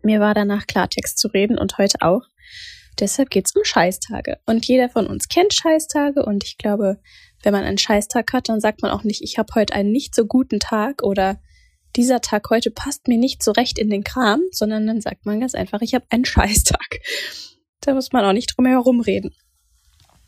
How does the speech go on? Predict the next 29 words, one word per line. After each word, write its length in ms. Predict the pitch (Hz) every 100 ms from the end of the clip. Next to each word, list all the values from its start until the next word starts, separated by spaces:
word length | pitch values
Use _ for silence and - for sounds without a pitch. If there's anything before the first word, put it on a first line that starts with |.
| - -
Und 180 | 233
zwar 320 | - - 220 214
möchte 320 | 220 - 262
ich 200 | - -
gerne 360 | 202 202 233 370 403 _ _ _ _
drüber 300 | - 240 226
sprechen, 680 | 220 - - 202 - 262 349 427 _ _ _ _ _ _ _ _ _ _
äh, 360 | 214 208 202 -
über 320 | 214 202 202
ein 320 | 202 196 190
Zitat, 460 | - 254 - 339 349
was 180 | 196 -
mir 80 | 202
in 60 |
den 80 | 208
Sinn 180 | 226 233
gekommen 360 | 214 - 214
ist 140 | 202 -
von 120 | 214
mir 140 | 208
selber. 540 | 214 220 202 185 233 370 - -
„Scheißtage 680 | - 262 294 - 311 302 269
muss 280 | 254 311
man 200 | 294 269
nicht 220 | 277 302 -
immer 280 | 254 254
wegatmen.“ 800 | 233 226 - 185 180 - 175 175 - _ _ _ _ _ _ _ _ -
Ich 240 | 220 -
hab 140 | 247